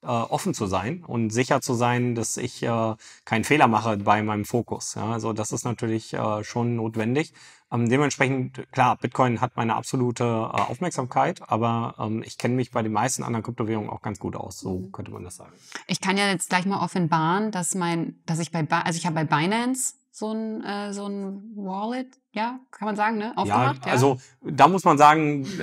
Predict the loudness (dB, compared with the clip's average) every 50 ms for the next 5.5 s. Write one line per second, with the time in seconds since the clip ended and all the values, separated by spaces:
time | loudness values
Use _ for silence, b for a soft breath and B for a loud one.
0 | -6 -4 2 4 6 6 8 6 6 6 6 8 8 8 8 8 6 4 2 2
1 | 4 4 6 6 6 4 2 0 2 2 0 0 -2 -6 -12 -10 0 6 8 8
2 | 8 8 6 0 -2 -4 -4 -2 -2 -4 -4 -8 -10 -14 -8 -6 -4 -4 -2 -2
3 | -2 -2 -2 -2 0 0 0 0 2 4 4 4 4 4 2 0 -2 -4 -6 0
4 | 4 4 6 6 4 2 0 -2 -2 0 2 2 2 4 4 2 4 6 6 8
5 | 8 8 8 8 8 6 6 4 0 -6